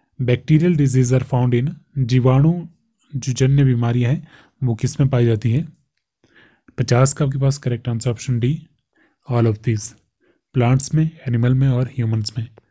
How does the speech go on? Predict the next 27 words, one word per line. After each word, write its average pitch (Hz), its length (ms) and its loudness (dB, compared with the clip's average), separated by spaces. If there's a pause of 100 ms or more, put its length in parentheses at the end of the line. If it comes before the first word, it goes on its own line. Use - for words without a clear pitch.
(600)
पौधों 113 260 2
में 139 140 4
भी, 156 120 4 (160)
प्राणियों 113 300 0
में 117 120 -2
भी 143 200 -2 (420)
और 113 300 -2 (100)
मानव 110 240 0
में 110 240 -2
भी। 107 140 -6 (760)
नेक्स्ट 123 280 -2
क्वेश्चन 143 280 0
क्या 135 140 4
है? 139 60 -4
From 131 240 0
which 151 160 2
part 131 240 2
of 139 100 -2
plant 139 360 0
is 120 200 -2 (600)
turmeric 131 560 2 (140)
obtained, 113 380 -2 (220)
पौधों 127 280 2
के 143 180 -4
किस 139 200 -2
भाग 117 160 0
से 170 220 -6